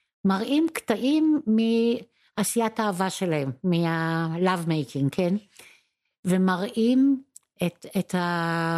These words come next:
הליטופים, ואת הצחוקים, ו-, והוא, הוא מדבר על זה שהוא כבר לא תמיד מגיע לאורגזמה,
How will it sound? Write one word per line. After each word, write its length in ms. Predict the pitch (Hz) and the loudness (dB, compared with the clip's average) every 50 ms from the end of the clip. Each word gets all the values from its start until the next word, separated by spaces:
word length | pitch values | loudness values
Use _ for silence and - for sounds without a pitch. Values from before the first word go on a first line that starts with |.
| 160 160 156 - _ - - - _ _ _ _ - | -4 -4 -6 -12 _ -20 -20 -20 _ _ _ _ -2
הליטופים, 1120 | 180 170 170 170 185 185 - - 220 208 - - - 220 196 185 175 175 165 165 165 165 170 | -2 -2 0 0 0 -2 -2 -2 -4 -6 -6 -4 -2 0 2 4 4 4 2 2 2 2 0
ואת 200 | 170 185 196 - | 0 -2 -2 -2
הצחוקים, 1040 | 269 262 262 - - - - 226 196 - - - - 185 165 160 160 156 160 160 165 165 | -2 -2 -2 -4 -4 -2 0 0 0 -2 -4 -4 -2 0 2 2 2 2 2 2 2 2
ו-, 260 | 175 180 175 175 170 165 - - - _ _ _ _ _ | 0 0 0 0 -2 -4 -8 -16 -20 _ _ _ _ _
והוא, 640 | 196 190 196 165 214 233 240 247 247 254 254 247 240 240 240 - _ _ - - - 214 208 - | -2 0 0 2 2 2 4 4 4 4 2 2 2 2 0 -2 _ _ -20 -6 -4 -2 -2 -2
הוא 200 | - 180 233 262 | -2 2 4 4
מדבר 320 | 269 269 233 247 214 220 | 4 4 4 2 2 2
על 160 | 233 226 233 | 2 2 0
זה 200 | 220 190 202 208 | 0 2 0 0
שהוא 220 | 202 - - 233 226 | 0 0 -2 -2 -2
כבר 200 | - 196 202 208 | 0 0 0 2
לא 140 | 202 196 196 | 2 2 0
תמיד 340 | 190 - 196 190 190 170 | 0 -2 0 0 0 2
מגיע 240 | 190 190 180 185 180 | 2 2 2 2 2
לאורגזמה, 800 | 180 180 175 170 170 170 160 160 160 156 170 170 160 160 160 | 2 0 0 0 0 0 -2 -2 -2 -2 0 0 0 0 -2